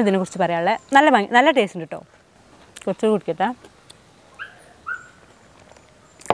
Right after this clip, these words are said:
ചക്ക ബിസ്ക്കറ്റ് പൊള്ളിയാണ്, അടിപൊളിയാണ്.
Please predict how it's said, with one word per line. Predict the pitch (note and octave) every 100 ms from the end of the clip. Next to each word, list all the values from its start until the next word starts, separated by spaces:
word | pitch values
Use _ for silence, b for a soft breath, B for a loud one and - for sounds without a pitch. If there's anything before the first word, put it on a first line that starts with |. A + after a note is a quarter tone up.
| - - - - - - - -
ചക്ക | G3 F3+ G3+
ബിസ്ക്കറ്റ് | G3 - G3 A#3+ - - - -
പൊള്ളിയാണ്, | - F3+ F#3 F#3 F3+
അടിപൊളിയാണ്. | D3+ D#3+ G#3 E3+ D3+